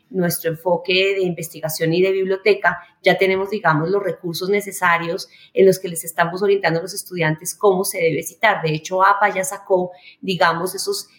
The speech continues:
eh, elementos básicos de cómo citar cuando estamos interactuando, ya sea con Chat G P T o con, eh, Umata o con Perplexity, con cualquiera de estos modelos.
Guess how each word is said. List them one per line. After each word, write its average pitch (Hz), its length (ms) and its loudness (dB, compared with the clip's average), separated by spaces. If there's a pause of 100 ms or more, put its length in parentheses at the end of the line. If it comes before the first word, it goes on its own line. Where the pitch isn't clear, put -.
(100)
eh, - 200 6
elementos 180 560 2
básicos 196 420 0
de 185 100 -4
cómo 151 200 -10
citar 165 340 -4
cuando 175 160 -8
estamos 156 400 -4
interactuando, 170 640 -2
ya 165 100 -2
sea 165 220 -4
con 185 120 -4
Chat 147 240 -6
G 156 120 -16
P 160 180 -20
T 180 440 -2 (260)
o 180 240 6
con, 170 460 8
eh, 160 840 -2 (240)
Umata 180 1080 4 (260)
o 185 220 6
con 175 460 2
Perplexity, 170 880 -2
con 156 120 -6
cualquiera 185 460 2
de 214 140 0
estos 196 400 -10
modelos. 180 560 0